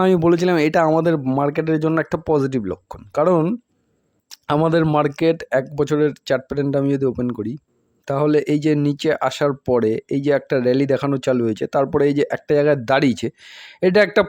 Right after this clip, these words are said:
পজিটিভ, আহ, মানে ম্যাক্সিমাম টাইম এরকম হয় যে একটা জায়গায় স্টেবল হওয়ার পর তারপরে কিন্তু একটা উপরে যাওয়ার সম্ভাবনা আমরা দেখি। তো আজকের দিনের জন্য, আহ,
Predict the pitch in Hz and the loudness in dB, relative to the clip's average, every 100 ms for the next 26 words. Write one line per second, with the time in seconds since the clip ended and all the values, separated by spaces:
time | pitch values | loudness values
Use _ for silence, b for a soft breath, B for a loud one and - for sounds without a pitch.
0 | - 165 170 185 185 170 - - 151 151 | 2 0 2 0 0 -4 -20 -4 2 4
1 | 147 - - - 151 156 156 - - 190 | 4 0 -6 -2 0 2 2 0 0 2
2 | 190 190 190 175 165 180 156 139 151 160 | 2 2 4 4 4 2 0 2 2 2
3 | 151 123 - 156 160 165 160 - - 143 | 0 0 -2 0 2 2 0 0 -2 0
4 | 170 151 156 147 143 - 156 147 160 156 | 2 2 2 2 -2 0 -2 0 0 0
5 | 156 156 151 - 254 B B B B B | -2 -2 -4 -2 -4 B B B B B
6 | 151 160 165 160 160 175 - 139 139 139 | -4 0 2 4 4 0 -2 0 0 2
7 | 151 147 156 139 131 90 - _ _ _ | 0 0 0 0 -4 -4 -18 _ _ _
8 | _ _ _ b b b b b b _ | _ _ _ b b b b b b _
9 | _ _ - 151 - 170 - 214 196 185 | _ _ -4 -2 0 -2 0 2 2 2
10 | 196 190 175 190 190 202 185 _ _ _ | 2 2 2 2 4 4 2 _ _ _
11 | - 151 160 | -2 2 4